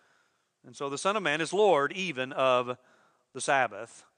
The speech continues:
In our first section, we are dealing with a controversy over fasting.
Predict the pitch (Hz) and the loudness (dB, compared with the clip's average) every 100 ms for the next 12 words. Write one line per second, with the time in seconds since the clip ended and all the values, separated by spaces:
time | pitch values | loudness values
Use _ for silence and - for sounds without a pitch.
0 | _ _ _ _ _ _ _ _ _ _ | _ _ _ _ _ _ _ _ _ _
1 | - 220 247 277 294 - 254 - 240 233 | -2 2 4 4 2 4 2 2 -2 0
2 | 240 202 202 196 180 254 247 247 220 220 | 2 6 6 4 0 2 4 4 4 4
3 | 214 208 190 - 254 262 254 233 233 220 | 6 4 2 4 2 4 0 2 0 0
4 | 233 220 214 208 208 190 196 202 - 202 | -4 -2 2 2 4 2 0 0 0 2
5 | 214 202 - 185 131 107 | 2 0 -4 -4 -6 -12